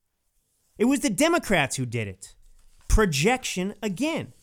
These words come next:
So anyway, they're trying to say that Trump corruptly, and they just use these words to make it sound bad, Trump corruptly attempted to obstruct the certification process. This is pure baloney.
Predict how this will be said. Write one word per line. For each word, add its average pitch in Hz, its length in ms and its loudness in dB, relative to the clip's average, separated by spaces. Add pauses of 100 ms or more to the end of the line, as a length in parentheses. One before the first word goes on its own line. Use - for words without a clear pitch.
(1200)
So 269 280 0
anyway, 311 320 2
they're 285 120 -2
trying 285 380 0
to 247 60 -2
say 226 240 0
that 185 160 -6
Trump - 340 -6
corruptly, 160 720 0
and 175 140 -2
they 233 60 0
just 254 280 -4
use 226 280 -2
these 196 200 -6
words 156 360 -4
to 139 80 -4
make 127 160 -4
it 131 100 -8
sound 120 280 -6
bad, 110 120 -8 (220)
Trump - 440 2 (140)
corruptly 202 920 -2 (160)
attempted 156 680 -2 (160)
to 147 240 -6
obstruct 131 640 -4 (220)
the 117 80 -10
certification 135 1000 -4 (260)
process. 135 540 0
This 190 280 0
is 147 120 -6
pure 226 380 0
baloney. 135 600 -2